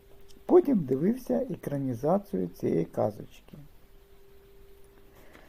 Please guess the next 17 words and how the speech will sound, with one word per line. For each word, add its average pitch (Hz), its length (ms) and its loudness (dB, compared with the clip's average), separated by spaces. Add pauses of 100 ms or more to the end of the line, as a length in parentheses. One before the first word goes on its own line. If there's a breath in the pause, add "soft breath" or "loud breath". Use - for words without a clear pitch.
(160 soft breath)
То 220 140 10
відчув 311 360 10
себе 254 300 8
тим 262 260 10
Буратіно, 190 760 4 (320)
якого 190 460 10
ліса 190 300 4
Аліса 180 680 4
та 135 120 0
кіт 131 240 -4 (100)
Базіліо 139 560 2 (960)
завели 196 680 2 (100)
на 123 220 -4 (120)
полі 196 360 6
чудес 127 680 -4 (560)
в - 40 -20
страну 127 640 0